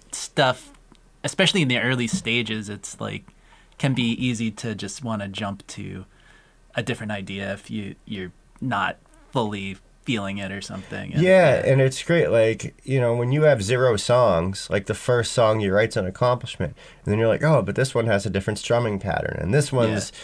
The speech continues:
Speaker 2: on a different topic, and this one has a finger-picking pattern."
Speaker 1: <laughs>
Speaker 2: And then you fast forward fifteen years,
Speaker 1: <laughs>
Speaker 2: and you're like, "Oh, man, like, this is all, you know, what am I doing that's different?" But it all, it, it doesn't matter. Like,
Speaker 1: Yeah.
Speaker 2: it's,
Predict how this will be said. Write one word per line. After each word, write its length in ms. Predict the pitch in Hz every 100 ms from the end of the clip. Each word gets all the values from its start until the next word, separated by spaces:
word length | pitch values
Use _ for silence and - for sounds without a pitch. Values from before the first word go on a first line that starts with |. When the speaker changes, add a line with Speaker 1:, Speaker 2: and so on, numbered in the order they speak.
| - -
Speaker 2:
on 220 | 107 104
a 80 | 98
different 360 | 117 - 110
topic, 480 | - 131 131 - -
and 140 | 98
this 200 | 151 160
one 200 | - 110
has 240 | 104 101 101
a 120 | 98
finger-picking 680 | - 185 151 135 101 92 90
pattern." 460 | - 90 87 87 -
Speaker 1:
<laughs> 360 | - - - -
Speaker 2:
And 120 | 190
then 120 | 196
you 100 | 175
fast 340 | 170 151 135
forward 320 | - 196 180 -
fifteen 400 | 135 - 117 110
years, 580 | 104 104 101 104 104 -
Speaker 1:
<laughs> 0 |
Speaker 2:
and 460 | 156 135 - 127 147
you're 120 | 139
like, 260 | 131 120 156
"Oh, 260 | 180 143
man, 280 | 170 170 123
like, 180 | 110 117
this 120 | 143
is 140 | 135
all, 500 | 143 135 127 120 110 - - - - - - -
you 260 | - 139 139
know, 160 | 113
what 160 | 135 190
am 120 | 175
I 140 | 151 147
doing 320 | 170 170 147
that's 240 | 127 107
different?" 480 | 104 165 - 113 107
But 120 | 135
it 60 | 151
all, 140 | 196
it, 340 | 190 196 190 190
it 120 | 202
doesn't 340 | 220 208 185
matter. 460 | 160 202 190 101 98
Like, 260 | 110 113
Speaker 1:
Yeah. 160 | 123 113
Speaker 2:
it's, 360 | - - -